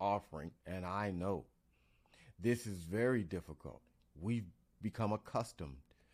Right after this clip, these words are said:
We have so many things that have changed. If you are aged, who's going to care for you in your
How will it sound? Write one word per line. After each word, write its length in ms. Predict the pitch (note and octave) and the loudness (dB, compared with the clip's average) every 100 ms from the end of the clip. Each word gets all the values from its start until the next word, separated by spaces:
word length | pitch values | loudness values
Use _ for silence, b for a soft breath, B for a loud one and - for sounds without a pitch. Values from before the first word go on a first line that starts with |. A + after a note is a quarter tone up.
| b b - | b b -2
We 220 | A2 C3 | 2 4
have 280 | G#2+ G2+ F#2 | 4 0 0
so 600 | - - B2 B2 C#3 C3+ | -6 -4 4 6 6 4
many 380 | B2+ C3 C3 B2+ | 2 2 2 -2
things 480 | - C3 B2+ A#2 | -2 0 2 2
that 140 | G#2+ G2 | 2 0
have 180 | F#2+ - | -2 -6
changed. 640 | - A#2 A#2 G2 E2 - B B _ | -4 0 0 -2 -4 -8 B B _
If 320 | D3+ F#3+ G#3 - | 4 4 2 -6
you 500 | G2+ B2 D3 C#3+ - | -6 -2 -2 -2 -4
are 380 | G2 F#2 F2 E2+ - _ | 0 2 2 -2 -6 _
aged, 840 | B2+ C#3+ A#2 G2+ G#2 G#2 G#2 G2 A2 b b b | -2 0 0 0 -2 -2 -4 -4 -6 b b b
who's 420 | - - G#3 A3 D#3 | -12 -4 0 0 0
going 260 | C#3 C#3 | 0 0
to 120 | C#3 | -2
care 420 | C3 - - F3+ E3+ | -8 -8 -4 -2 -2
for 200 | - A2+ | -2 -2
you 300 | G#2+ A#2+ A2+ | 0 0 0
in 100 | A2 | 0
your 200 | A2+ | 0